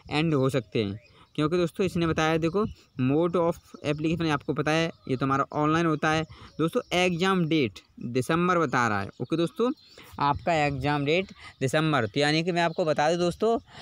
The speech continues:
का, अभी तो आपको पता है कि जो हमारा पीछे ये रे-, एग्जाम हुआ था दोस्तों, उसके according वो तो हमारा दोस्तों इस प्रॉब्लम की वजह से दोस्तों मतलब बढ़ गया था आगे, वरना हमारे लिए केवल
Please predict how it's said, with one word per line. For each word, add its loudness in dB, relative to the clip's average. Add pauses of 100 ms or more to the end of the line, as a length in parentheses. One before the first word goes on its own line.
(240)
का, 2
अभी 0
तो 0
आपको 0
पता 0
है 2
कि 0
जो 2
हमारा 2
पीछे -2
ये 2
रे-, 0 (120)
एग्जाम 0
हुआ 0
था -2
दोस्तों, -2 (480)
उसके -2
according 0 (120)
वो -2
तो 0
हमारा 2
दोस्तों -2
इस -2 (140)
प्रॉब्लम 0
की -4
वजह 0
से -4
दोस्तों -2
मतलब -2
बढ़ 0
गया 2
था 0
आगे, 2 (340)
वरना 2
हमारे 2
लिए 2
केवल -4